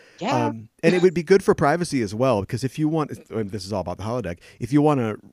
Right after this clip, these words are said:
Speaker 2: run your special, you know, Risa Spring Break number five program, you, you load it onto isolinear rods, you know, or a physical media, and then you can just bring it down to the holodeck and, and sw-,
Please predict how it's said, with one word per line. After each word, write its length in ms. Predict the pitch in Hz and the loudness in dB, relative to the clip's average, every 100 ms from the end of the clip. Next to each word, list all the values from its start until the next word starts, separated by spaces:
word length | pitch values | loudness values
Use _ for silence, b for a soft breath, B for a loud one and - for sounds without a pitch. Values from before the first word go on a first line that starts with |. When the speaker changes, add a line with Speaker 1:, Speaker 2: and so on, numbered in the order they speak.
| - | -4
Speaker 2:
run 200 | 127 120 | -2 -2
your 120 | 95 | -4
special, 420 | - 127 - 101 | -4 -6 -4 -8
you 80 | 104 | -8
know, 80 | 92 | -8
Risa 360 | 92 107 98 90 | -4 -4 -4 -8
Spring 320 | - 110 95 | -8 -8 -6
Break 260 | 104 107 104 | -6 -6 -6
number 200 | 95 87 | -8 -6
five 340 | 110 113 117 | -4 -4 -4
program, 500 | - 95 85 82 95 - B | -4 -4 -4 -6 -8 -12 B
you, 180 | - 117 | -4 -2
you 160 | 110 120 | 0 -2
load 260 | 113 143 | 2 2
it 100 | 139 | 4
onto 360 | 120 120 110 110 - | 0 -2 -2 -4 -4
isolinear 600 | 113 - 110 117 113 92 | -6 -4 -2 -2 -2 -2
rods, 460 | 107 110 92 92 | -4 -4 -8 -10
you 80 | 107 | -10
know, 160 | 98 92 | -8 -6
or 220 | 95 92 | -6 -8
a 60 | 95 | -6
physical 360 | 131 113 107 | -8 -6 -6
media, 500 | 101 165 117 82 80 - b | -6 -4 -4 -6 -8 -12 b
and 100 | 113 | -4
then 60 | 113 | -2
you 60 | |
can 80 | 104 | -2
just 140 | 104 87 | -4 -4
bring 180 | 107 | -4
it 100 | 101 | -4
down 220 | 107 101 95 | -4 -4 -4
to 60 | |
the 80 | 90 | -6
holodeck 480 | 101 117 90 85 - | -6 -6 -4 -6 -8
and, 200 | 85 90 | -12 -10
and 180 | 90 - | -12 -14
sw-, 160 | - | -16